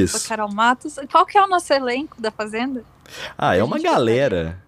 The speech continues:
Speaker 1: É, é, é o elenco que a gente selecionou aqui a dedo, com muito
Speaker 2: É.
Speaker 1: estudo, né? Tipo <laughs>
Speaker 2: A Fazenda dos nossos
Speaker 1: em
Speaker 2: sonhos,
Speaker 1: dois
Speaker 2: né?
Speaker 1: minutos, <laughs> sobre as pessoas que a gente queria ver lá dentro da Fazenda, né?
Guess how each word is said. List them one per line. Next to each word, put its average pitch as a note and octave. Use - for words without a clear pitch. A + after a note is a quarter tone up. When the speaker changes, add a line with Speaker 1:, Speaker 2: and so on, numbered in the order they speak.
Speaker 1:
É, C#3
é, -
é G3
o G#3+
elenco G3
que A3
a G3+
gente F#3+
selecionou D3
aqui -
a F3
dedo, B2+
com C#3+
muito D#3
Speaker 2:
É. -
Speaker 1:
estudo, D3
né? D3
Tipo G2+
<laughs> -
Speaker 2:
A C4
Fazenda A#3+
dos F#4
nossos B3+
Speaker 1:
em D#3
Speaker 2:
sonhos, C3
Speaker 1:
dois E3+
Speaker 2:
né? C#3+
Speaker 1:
minutos, E3
<laughs> -
sobre E3+
as -
pessoas E3+
que F3+
a -
gente F3
queria F3
ver D3
lá D3
dentro C#3+
da C#3+
Fazenda, A#2
né? A2